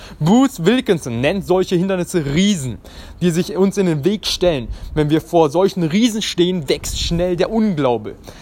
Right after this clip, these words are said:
Wenn es doch Gottes großer Traum für mich ist,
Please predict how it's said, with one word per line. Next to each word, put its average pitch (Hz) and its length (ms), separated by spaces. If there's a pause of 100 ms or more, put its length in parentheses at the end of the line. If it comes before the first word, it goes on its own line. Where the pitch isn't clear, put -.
(140)
Wenn 160 100
es 175 100
doch - 200 (280)
Gottes 196 400
großer 233 400
Traum 233 320
für 208 200
mich 214 280
ist, - 360